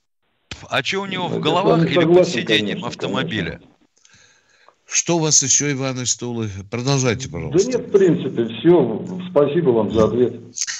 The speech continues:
Speaker 3: Спасибо и вам, Иван, за ваш вопрос. А мы идём к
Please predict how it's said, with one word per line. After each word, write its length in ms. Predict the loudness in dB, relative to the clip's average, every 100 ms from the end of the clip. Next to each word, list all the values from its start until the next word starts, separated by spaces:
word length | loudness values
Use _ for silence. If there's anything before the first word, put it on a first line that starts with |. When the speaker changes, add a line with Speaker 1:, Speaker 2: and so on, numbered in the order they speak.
| -14 -20 -20 -18 -2
Speaker 3:
Спасибо 600 | -2 2 2 4 2 2
и 40 |
вам, 240 | 2 2 4
Иван, 260 | 4 2 2
за 100 | 2
ваш 200 | 0 0
вопрос. 480 | -2 -2 0 0 -2
А 200 | -4 -8
мы 520 | -10 -10 -10 -10 -12 -12
идём 720 | -14 -12 -12 -12 -10 -12 -16
к 280 | -20 -20